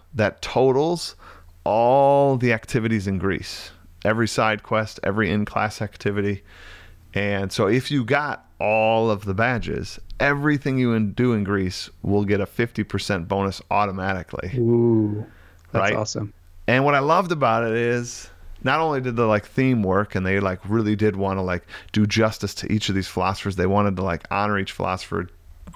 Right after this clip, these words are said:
Speaker 1: wrestle with their philosophical activity, and
Speaker 2: Yeah.
Speaker 1: produce high quality, like, writing and high quality reflection. But they also, like, wanted to get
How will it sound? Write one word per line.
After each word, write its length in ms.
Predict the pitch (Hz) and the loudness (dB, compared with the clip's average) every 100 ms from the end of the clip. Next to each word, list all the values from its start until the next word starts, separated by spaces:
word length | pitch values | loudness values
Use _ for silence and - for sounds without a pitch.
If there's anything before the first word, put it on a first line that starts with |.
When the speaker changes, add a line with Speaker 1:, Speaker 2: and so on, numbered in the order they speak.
| - | -6
Speaker 1:
wrestle 520 | - 104 120 117 - | 0 2 2 2 -2
with 180 | 104 98 | 0 0
their 140 | 98 95 | -2 -4
philosophical 720 | - 104 98 104 101 - 98 | -2 -2 0 -2 -4 -4 -4
activity, 480 | 92 - 107 98 92 - - - - | -2 -4 -2 -2 -4 -12 -16 -16 -8
and 160 | - 98 | -4 0
Speaker 2:
Yeah. 100 | 127 | 0
Speaker 1:
produce 240 | 107 101 - - - | 0 -4 -12 -20 -14
high 240 | - - 113 | -4 0 0
quality, 420 | - 104 104 95 | 0 2 2 0
like, 260 | 90 87 - | -2 -2 0
writing 440 | 101 120 143 139 | 0 2 0 -2
and 100 | 101 | -2
high 160 | 95 104 | -2 -4
quality 340 | - 98 92 | -2 0 0
reflection. 640 | 92 90 131 139 - 90 95 - - - - - - - - - - | -2 -2 -2 -2 -2 -6 -6 -12 -20 -20 -20 -20 -20 -20 -20 -20 -8
But 140 | - 113 | -4 -2
they 80 | 123 | 0
also, 400 | 117 131 - 135 | 2 0 2 2
like, 200 | 110 - | 2 0
wanted 360 | 101 104 107 | 0 2 2
to 60 | 98 | 0
get 320 | 90 107 - | 0 0 0